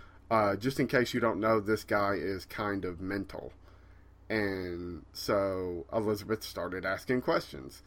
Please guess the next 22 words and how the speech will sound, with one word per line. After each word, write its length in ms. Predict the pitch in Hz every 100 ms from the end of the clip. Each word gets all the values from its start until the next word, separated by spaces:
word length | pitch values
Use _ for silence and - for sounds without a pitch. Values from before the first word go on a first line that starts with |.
| - - - - -
And 160 | 120
then 120 | 117
it 120 | 110 98
became 360 | 104 113 104
this 140 | 101 -
whole 500 | - 101 107 107 104
thing 420 | - 147 113 92
of, 140 | 95 95
like, 300 | 98 90 85 - - -
"Yeah, 320 | - 139 127 127
well, 360 | 123 131 123
he 180 | 117 151
threatened 380 | 147 143 127 127
my 140 | 127
friends, 460 | 123 131 131 127 117
and 120 | 107 - - -
now 220 | 131 131
you're 240 | 131 127 131
on 140 | 123
his 220 | 131 135
side," 420 | - 135 127 131 113
and 200 | 95